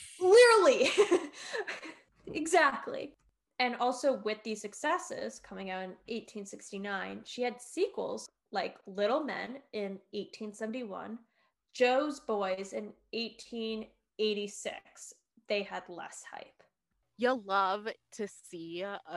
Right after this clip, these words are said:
Speaker 3: story about women doing better than a story about men. You love to see it.
Speaker 2: That was, like,
Speaker 3: Little
Speaker 2: somewhat
Speaker 3: Men
Speaker 2: of my
Speaker 3: Whomst
Speaker 2: next
Speaker 3: I
Speaker 2: joke.
Speaker 3: D K her.
Speaker 2: Right?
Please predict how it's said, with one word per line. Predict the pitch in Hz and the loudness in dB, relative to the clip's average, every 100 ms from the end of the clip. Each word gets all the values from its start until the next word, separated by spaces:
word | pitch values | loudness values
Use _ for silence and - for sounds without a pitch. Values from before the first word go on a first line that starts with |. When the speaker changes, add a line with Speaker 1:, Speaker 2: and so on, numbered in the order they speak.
| 170 | -10
Speaker 3:
story | - - 170 170 175 | -12 -12 -10 -8 -6
about | 170 170 165 147 | -6 -4 -4 -4
women | 175 156 165 175 175 185 - _ | -6 -4 -4 -6 -6 -8 -12 _
doing | 170 151 156 | -10 -8 -10
better | 156 139 143 | -12 -10 -10
than | - - | -12 -18
a | |
story | - - - | -16 -16 -16
about | - 92 - | -12 -12 -12
men. | - - 208 - | -16 -16 -16 -16
You | 185 | -8
love | 190 202 - | -4 -4 -4
to | 202 | -14
see | - 196 | -12 -14
it. | 165 - - _ _ _ - | -14 -18 -20 _ _ _ -2
Speaker 2:
That | 226 233 | 0 2
was, | 277 285 269 - - | 2 0 -4 -10 0
like, | 233 220 - | 0 0 -4
Speaker 3:
Little | 208 240 | 2 4
Speaker 2:
somewhat | 240 254 247 | 6 6 4
Speaker 3:
Men | |
Speaker 2:
of | 226 | 2
my | 214 254 | 4 4
Speaker 3:
Whomst | 277 | 6
Speaker 2:
next | 254 262 - 220 | 4 2 0 2
Speaker 3:
I | 254 | 4
Speaker 2:
joke. | 262 285 | 2 -2
Speaker 3:
D | |
K | 196 185 | -4 -6
her. | 180 - 226 _ _ _ _ _ | -8 -14 -20 _ _ _ _ _
Speaker 2:
Right? | - 185 269 311 | -4 -4 -4 -8